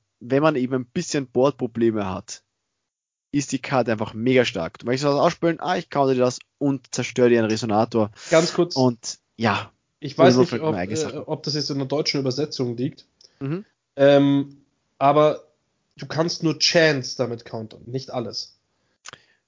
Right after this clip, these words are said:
Speaker 1: Bei mir steht ein Zauber und soweit ich
Speaker 2: Nein, ist
Speaker 1: Ah,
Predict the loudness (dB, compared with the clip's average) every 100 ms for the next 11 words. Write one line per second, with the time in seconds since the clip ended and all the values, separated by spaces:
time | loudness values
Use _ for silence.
0 | _ 2 4 4 0 -2 -4 -6 -4 -4
1 | -4 -8 -8 -8 -8 -2 0 0 -2 -2
2 | -8 -6 -4 -4 -6 -12 -12 -12 -12 0
3 | 2 2 -2 _ _ _ -10 0 2 2